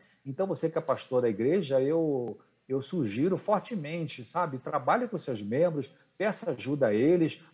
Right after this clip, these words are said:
vão trabalhar pra fora, fazer evangelismo, aluga um salão, vamos expandir, né? É, em pequenas igrejas, ao invés de fazer uma mega igreja aí com um monte de gente lá, fica só ouvindo o sermão e não faz nada. Bom, então, desejo que vocês,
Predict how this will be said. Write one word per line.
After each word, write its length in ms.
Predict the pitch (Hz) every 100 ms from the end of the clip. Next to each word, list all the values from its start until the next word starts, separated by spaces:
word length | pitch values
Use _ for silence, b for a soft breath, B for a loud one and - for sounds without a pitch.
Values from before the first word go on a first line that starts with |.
| -
vão 200 | 151 214
trabalhar 460 | 240 233 208 233
pra 160 | 240 294
fora, 460 | - - 190 254
fazer 240 | 190 170 190
evangelismo, 800 | 214 233 240 147 160 220 160 143
aluga 280 | 156 220
um 40 | 214
salão, 640 | - 185 127 117 185 233
vamos 260 | 165 202 214
expandir, 800 | 165 - 240 131 95 120 214 196
né? 260 | 151 202 202 b b _
É, 140 | 151
em 60 | 151
pequenas 500 | 147 147 202 214 139
igrejas, 380 | 135 117 165 160
ao 20 |
invés 100 | 170
de 40 | 175
fazer 200 | 143 151
uma 100 | 131
mega 360 | 117 175 151
igreja 440 | 131 120 147 131 127
aí 120 | 151
com 120 | 139
um 40 |
monte 200 | 123 165
de 80 | 135
gente 280 | 113 139 131
lá, 140 | 127
fica 160 | 135 135
só 240 | 131 156
ouvindo 240 | 156 123 131
o 60 |
sermão 420 | 127 123 110 127 127 b -
e 20 |
não 80 | 139
faz 240 | 139 127
nada. 280 | 110 90 85 - b b b _
Bom, 340 | 208 143 - -
então, 400 | 170 202 208 254 - _ _ _ _
desejo 460 | 151 170 131 151 -
que 80 | 139
vocês, 920 | 127 - 139 135 110 - - -